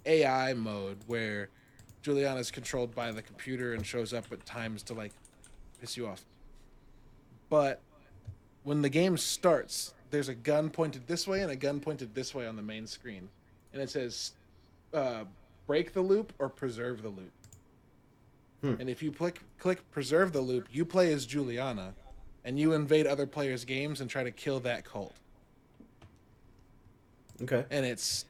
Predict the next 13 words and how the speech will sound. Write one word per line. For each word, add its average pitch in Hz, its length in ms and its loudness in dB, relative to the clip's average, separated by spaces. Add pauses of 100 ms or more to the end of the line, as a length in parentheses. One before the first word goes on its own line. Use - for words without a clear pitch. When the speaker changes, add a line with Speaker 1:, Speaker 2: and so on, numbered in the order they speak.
(360)
Speaker 1:
fucking 165 360 2
awesome. 120 420 -2 (240)
And, 143 140 0
like, 135 200 0
you 170 80 0
can 147 240 2
pick 175 200 0
and 139 140 -2
choose 175 640 0 (540)
where 143 140 2
you 156 140 4
show 151 300 2
up. 156 240 4